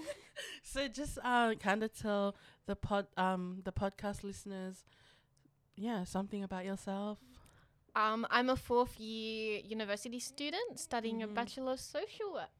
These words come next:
Speaker 1: That's
Speaker 2: So,
Speaker 1: crazy.
Speaker 2: yeah.
Speaker 1: Damn.
Speaker 2: I know, crazy. So you'll be hearing my voice and maybe seeing me at the service quite often 'cause I'll be si-, <laughs> here six hundred hours. <laughs>
Speaker 1: And how, how have you found the course?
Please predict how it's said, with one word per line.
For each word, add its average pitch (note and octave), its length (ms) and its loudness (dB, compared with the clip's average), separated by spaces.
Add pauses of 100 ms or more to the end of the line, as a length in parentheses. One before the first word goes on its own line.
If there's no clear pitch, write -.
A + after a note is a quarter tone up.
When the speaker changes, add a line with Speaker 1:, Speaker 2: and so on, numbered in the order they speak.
(120)
Speaker 1:
That's - 380 -10
Speaker 2:
So, A3 120 -4
Speaker 1:
crazy. G#3 460 -4
Speaker 2:
yeah. D#4+ 200 -4 (800)
Speaker 1:
Damn. F#3 540 -6 (180)
Speaker 2:
I G3 60 -6
know, F#3+ 300 -4
crazy. G#3+ 500 -4
So G3+ 240 0
you'll G3+ 340 -2
be G#3+ 140 -2
hearing A#3 440 -2
my G3+ 180 -2
voice G#3+ 360 -4
and G#3+ 80 -4
maybe G3+ 220 -4
seeing G3 340 -6
me F#3+ 140 -4
at F3+ 120 -6
the G3 60 -14
service F#3 480 -4
quite F4 400 6
often A#3 420 10
'cause G#3+ 140 -4
I'll G#3+ 80 6
be G#3+ 160 4
si-, B3 220 0
<laughs> - 80 -2
here C#4+ 240 6
six - 260 6
hundred C4+ 320 12
hours. A3+ 680 12 (300)
<laughs> - 300 -8
Speaker 1:
And B3+ 240 6
how, B3+ 580 8 (360)
how A3 320 8
have A3 180 4
you G#3+ 100 2
found F#3+ 360 2
the G3+ 80 -6
course? E3+ 460 -8